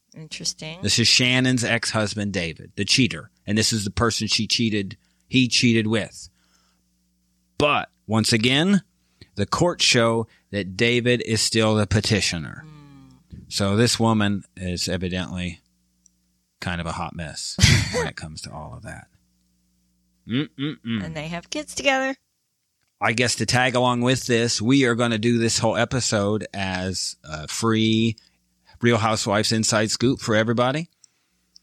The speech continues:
Speaker 2: Um, to tag along Shannon,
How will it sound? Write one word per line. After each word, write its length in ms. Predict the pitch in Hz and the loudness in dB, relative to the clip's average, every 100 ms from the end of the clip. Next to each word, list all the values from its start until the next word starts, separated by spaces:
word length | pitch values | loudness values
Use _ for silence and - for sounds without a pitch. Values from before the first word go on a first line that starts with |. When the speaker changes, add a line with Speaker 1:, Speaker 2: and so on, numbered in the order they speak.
| _ _ _ _ - | _ _ _ _ -6
Speaker 2:
Um, 460 | 92 90 90 90 - _ | -2 0 -2 -6 -12 _
to 100 | - | -6
tag 340 | - 117 123 117 | 0 2 2 2
along 300 | 120 117 113 | 2 2 2
Shannon, 720 | - 123 120 151 107 101 | 2 2 2 2 0 -2